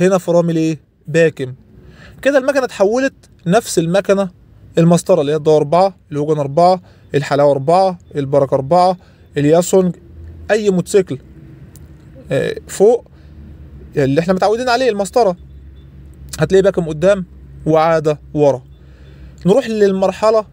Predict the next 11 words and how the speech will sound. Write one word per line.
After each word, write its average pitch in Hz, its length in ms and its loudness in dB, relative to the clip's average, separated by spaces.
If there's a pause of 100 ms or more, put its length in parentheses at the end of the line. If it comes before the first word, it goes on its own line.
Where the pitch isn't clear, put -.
(180)
التالتة 160 560 -4 (260)
اللي 156 160 2
هو 180 100 4
الماكس 175 540 -4 (220)
أو 160 160 2
ال 165 140 -6
ال 185 200 2 (120)
إكس، - 340 -8 (240)
ال 147 180 2
إكس 175 200 -2
إل. 165 320 2